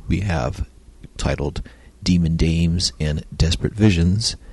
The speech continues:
We have the films Lady M from two thousand ten, The Hunt for Super Fox from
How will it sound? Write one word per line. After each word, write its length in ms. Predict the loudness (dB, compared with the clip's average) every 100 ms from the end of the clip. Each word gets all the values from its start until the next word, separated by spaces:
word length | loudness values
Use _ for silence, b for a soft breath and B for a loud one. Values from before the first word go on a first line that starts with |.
| B B B -4
We 100 | -2
have 220 | 0 -2
the 100 | -4
films 600 | 0 0 0 -2 -4 -4
Lady 360 | -2 0 2 4
M 360 | 6 4 0
from 420 | -6 -4 -4 -4 -8 -2
two 120 | 0
thousand 400 | 0 -2 -4 -6
ten, 400 | 0 2 2 -2 -8 -10
The 120 | -4
Hunt 280 | 0 0 -2
for 480 | -14 -12 -6 -6 -6 -8
Super 320 | 0 2 2
Fox 560 | 0 0 0 -2 -8 -10
from 440 | -6 -4 -4 -8